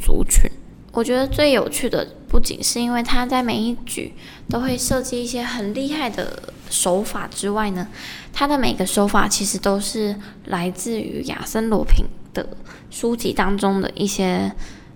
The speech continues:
一些手段。所以呢，身为一个书迷来讲，除了在看亚森罗平的在中古世纪，诶，也不算中古世纪，就是在，在十八世纪那个时候的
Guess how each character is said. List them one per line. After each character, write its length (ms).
一 120
些 160
手 340
段。 160
所 160
以 60
呢， 360
身 240
为 140
一 20
个 120
书 180
迷 160
来 160
讲， 180
除 180
了 180
在 280
看 600
亚 200
森 200
罗 120
平 280
的 240
在 320
中 240
古 260
世 280
纪， 280
诶， 160
也 100
不 140
算 160
中 180
古 140
世 160
纪， 80
就 180
是 40
在， 240
在 160
十 200
八 180
世 160
纪 140
那 100
个 100
时 160
候 280
的 240